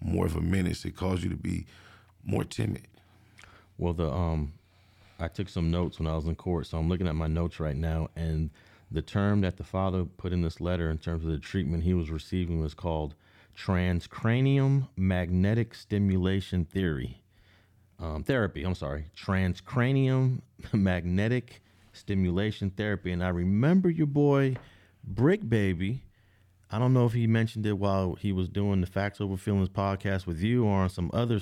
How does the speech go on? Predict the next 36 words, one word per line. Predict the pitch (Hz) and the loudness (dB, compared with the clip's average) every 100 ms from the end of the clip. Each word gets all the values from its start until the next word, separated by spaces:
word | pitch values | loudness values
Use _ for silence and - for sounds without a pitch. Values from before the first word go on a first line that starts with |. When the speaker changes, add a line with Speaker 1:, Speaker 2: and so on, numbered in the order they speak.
| - | -4
Speaker 2:
platform, | - 95 85 95 92 90 87 - - _ - | -4 -4 -2 0 2 2 0 -8 -20 _ -4
talked | 127 123 - | -2 -2 -2
about | 107 104 95 87 _ - | -2 0 0 -2 _ -8
that | 90 - | -6 -4
Eric | 95 101 104 82 | -2 0 0 -2
did | 95 120 104 | -2 -2 -2
get | 104 | -4
some | - 98 92 | -2 0 0
brain | 76 82 98 120 127 110 | -2 0 2 4 4 4
work | 92 85 78 80 | 4 2 -2 -4
done | 95 90 | -2 0
at | 87 | -2
some | - 98 92 | -2 -2 -2
point | - 92 85 | -2 -2 0
in | |
his | 85 87 | -2 0
life. | 95 87 82 - - - - - | 0 0 -4 -10 -20 -20 -20 -8
So, | 107 92 78 - _ _ _ | -2 0 -2 -6 _ _ _
so | - 95 | -2 0
he | 87 185 | 4 4
knew | 131 160 143 | 6 4 4
about | 90 80 - | 0 -2 -4
that. | 67 - _ _ 78 | -8 -8 _ _ -10
Speaker 1:
Mm. | 76 71 65 62 - - | -8 -6 -8 -10 -14 -20
Speaker 2:
So, | - - 95 92 | -14 -6 -2 0
um, | 90 87 85 80 - - - | 0 -2 -2 -6 -8 -18 -8
and, | 95 - | -6 -2
and | 104 107 | 0 2
then | 117 | 2
he | |
said | 117 117 110 | 2 0 0
that | 110 104 - | 0 0 -2
it, | 95 | -4
it | 101 | -2
was, | 101 98 | 0 0
uh, | 101 95 90 | 2 2 0